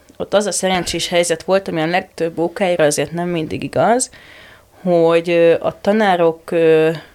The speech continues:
nagy része diplomás fényképész volt. Ö,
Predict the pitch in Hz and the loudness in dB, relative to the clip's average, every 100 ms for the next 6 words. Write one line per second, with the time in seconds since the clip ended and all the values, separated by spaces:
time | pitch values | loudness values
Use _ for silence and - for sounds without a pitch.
0 | _ _ _ _ _ _ - 185 196 180 | _ _ _ _ _ _ -4 0 0 0
1 | 165 160 180 175 190 185 160 131 - - | -2 -2 -4 -2 -4 -2 -2 -2 -8 -12
2 | 78 - - - - - - - _ - | -14 -16 -16 -14 -12 -10 -12 -14 _ -20
3 | - - - - - - 170 165 165 165 | -20 -20 -20 -20 -8 -2 2 2 2 2
4 | 165 | 2